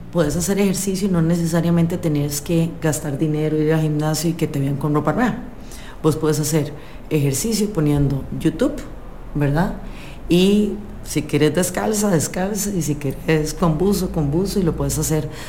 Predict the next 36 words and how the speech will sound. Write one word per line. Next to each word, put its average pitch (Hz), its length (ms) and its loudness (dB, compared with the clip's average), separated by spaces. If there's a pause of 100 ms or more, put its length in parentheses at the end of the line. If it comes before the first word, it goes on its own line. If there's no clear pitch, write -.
(200)
desde 147 220 4
tu - 180 0
casa 175 320 2
o 165 80 6
desde 147 160 4
la 135 120 0
casa 139 220 -2
de 143 60 -4
tu - 80 0
mejor 143 240 4
amiga, 160 400 4
lo 143 140 2
pueden 143 220 2
hacer, 143 300 0 (600)
em, 135 680 2
de 143 120 4
manera 143 600 4 (1040)
acompañada 160 840 2
o 151 80 4
desacompañada, 147 800 2
en 151 80 2
la 147 80 4
mañana, 143 400 2
en 160 60 4
la 139 100 2
tarde, 156 280 0
a - 20 0
las 143 140 2
diez 143 160 2
de 151 60 4
la 147 140 4
noche. 139 320 2 (380)
Porque 240 220 0
también 240 320 6
nos 226 140 0
propusieron 202 600 2